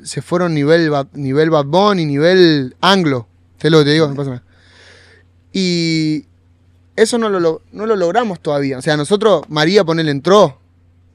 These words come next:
en, tocó en los Grammy americanos, sé lo que te digo. No los latinos, los americanos. Adelante Justin Bieber, de B T S, de,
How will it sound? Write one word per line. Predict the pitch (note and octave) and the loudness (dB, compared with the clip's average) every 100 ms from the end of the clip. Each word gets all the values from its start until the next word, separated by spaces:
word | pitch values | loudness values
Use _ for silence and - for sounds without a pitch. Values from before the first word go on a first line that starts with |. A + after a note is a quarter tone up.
| _ _ _ _ | _ _ _ _
en, | D3 C3 - - | -12 -12 -14 -8
tocó | C#3 E3 | -2 0
en | E3+ | 0
los | D3 | 0
Grammy | D#3 D#3+ | -2 -2
americanos, | C3+ B2+ - - - B2+ - _ _ _ | -4 -6 -8 -8 -10 -12 -20 _ _ _
sé | C#3 | -16
lo | |
que | C3 | -14
te | - | -12
digo. | D2 - _ _ _ _ _ _ _ _ _ _ _ | -12 -14 _ _ _ _ _ _ _ _ _ _ _
No | E3 | -4
los | F#3 D3+ | 0 0
latinos, | C3+ C#3+ C3+ | -2 -6 -6
los | C3 | -6
americanos. | B2 A#2 B2+ D#3+ D3+ - _ _ _ _ _ - _ _ _ - | -8 -10 -8 -6 -8 -10 _ _ _ _ _ -20 _ _ _ -10
Adelante | C#3 D#3+ D#3 | -4 -2 -2
Justin | E3+ D#3 D3 | -2 -4 -2
Bieber, | E3 F#3+ D3+ | 2 4 4
de | C#3+ | 2
B | D3+ | -2
T | C#3 | -2
S, | D#3 F#3 E3 | 2 2 2
de, | C#3+ C3+ C3 | 0 -4 -6